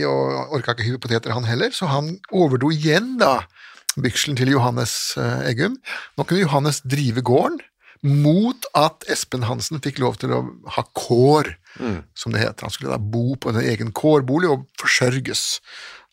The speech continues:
Speaker 1: av, eh, Johannes Eggum. Altså, da sitter han der da, med en kone han hater, en unge han ikke kan fordra, og en økonomisk belastning i form av en, eh, lat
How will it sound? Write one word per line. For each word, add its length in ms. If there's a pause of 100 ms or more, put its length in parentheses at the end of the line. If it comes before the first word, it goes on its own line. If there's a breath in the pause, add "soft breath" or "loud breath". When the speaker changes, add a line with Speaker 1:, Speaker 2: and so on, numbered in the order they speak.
Speaker 1:
av, 280
eh, 180
Johannes 320
Eggum. 280 (680 loud breath)
Altså, 300
da 380
sitter 480
han 140
der 160
da, 140
med 160
en 60
kone 280
han 200
hater, 520
en 80
unge 180
han 200
ikke 180
kan 160
fordra, 400 (920 loud breath)
og 340
en 540 (300)
økonomisk 720
belastning 500
i 40
form 280
av 160
en, 220
eh, 400 (340)
lat 640